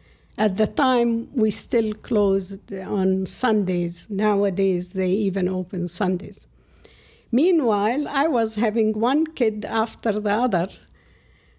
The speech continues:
because, uh, my husband wanted a boy.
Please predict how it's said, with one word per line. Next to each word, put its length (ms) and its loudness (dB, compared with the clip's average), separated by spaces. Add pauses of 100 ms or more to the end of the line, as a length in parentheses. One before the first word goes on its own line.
(200)
because, 760 0
uh, 360 2
my 300 2
husband 520 0
wanted 380 0
a 80 0
boy. 360 0